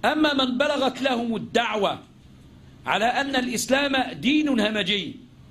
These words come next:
وأنه دين يحض على القتل وعلى سفك الدماء وعلى أكل الحقوق وعلى الاعتداء على الأعراض، فهؤلاء لم تبلغهم الدعوة بطريقة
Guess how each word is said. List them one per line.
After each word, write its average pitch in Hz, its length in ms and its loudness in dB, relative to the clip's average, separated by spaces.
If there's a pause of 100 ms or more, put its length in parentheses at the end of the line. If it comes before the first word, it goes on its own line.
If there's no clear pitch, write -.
(760)
وأنه 247 540 2
دين 254 600 0 (560)
يحض 240 380 0
على 220 200 2
القتل 226 420 -2 (640)
وعلى 208 280 0
سفك 262 300 -2
الدماء 214 540 -2 (1120)
وعلى 226 520 0 (500)
أكل 254 260 0
الحقوق - 720 0 (760)
وعلى 233 280 0
الاعتداء 240 680 0
على 233 200 0
الأعراض، 226 640 -2 (2500)
فهؤلاء 220 920 2
لم 190 200 0
تبلغهم 196 480 2
الدعوة 214 460 0
بطريقة 190 840 -2